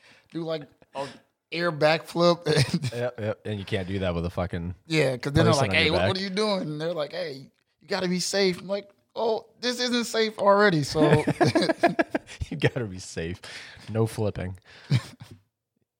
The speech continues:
Speaker 2: Well, yeah, 'cause you can't do that, huh? Like, you probably can't do air flips or tricks or anything with
Speaker 1: No.
Speaker 2: them. It's just a straight fall.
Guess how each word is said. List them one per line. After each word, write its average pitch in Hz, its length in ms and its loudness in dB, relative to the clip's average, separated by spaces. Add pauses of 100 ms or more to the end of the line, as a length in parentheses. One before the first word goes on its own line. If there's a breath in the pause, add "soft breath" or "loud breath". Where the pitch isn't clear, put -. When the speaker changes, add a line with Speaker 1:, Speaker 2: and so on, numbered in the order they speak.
(180)
Speaker 2:
Well, 117 120 -8
yeah, 220 160 -6
'cause 104 160 -8
you 131 100 -4
can't 151 320 -4
do 147 140 -2
that, 95 180 0
huh? 117 220 0
Like, 95 200 -8
you 95 140 -8
probably 104 260 0
can't 98 300 -4 (160)
do 104 280 -4
air 92 200 -2
flips 92 380 -4
or 80 80 -6
tricks - 400 -8
or 90 40 -4
anything 87 360 -6
with 87 160 -6
Speaker 1:
No. 117 300 -8 (180)
Speaker 2:
them. 85 180 -6
It's 82 100 -4
just - 160 -4
a 80 80 -6
straight 92 400 -4
fall. 82 400 -6